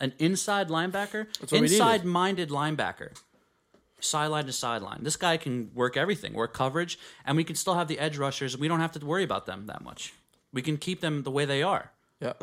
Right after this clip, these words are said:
Speaker 1: Still keep the pressure on, but at the same time,
Speaker 2: We
Speaker 1: it's
Speaker 2: got a steal in the third round, defensive back.
Speaker 1: Steal.
Speaker 2: Justin Lane.
Speaker 1: Yes. Kid's a beast. And the linebacker that we took, I think it was the sixth round?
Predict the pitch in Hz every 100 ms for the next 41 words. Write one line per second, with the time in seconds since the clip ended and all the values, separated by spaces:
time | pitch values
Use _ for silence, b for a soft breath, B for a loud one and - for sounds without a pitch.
0 | 403 - 151 147 165 147 160 180 113 110
1 | 110 117 - 117 135 143 113 101 - 127
2 | 117 - - - 120 120 123 117 113 110
3 | 107 107 113 - _ - 110 107 101 98
4 | 101 120 135 127 87 - _ - 110 -
5 | 107 98 92 104 117 117 113 104 - -
6 | - _ _ _ - 135 123 113 107 -
7 | - - b b b - 170 170 151 151
8 | 147 143 143 135 123 120 147 - 120 -
9 | 143 123 - - - 107 - 190 - 208
10 | 226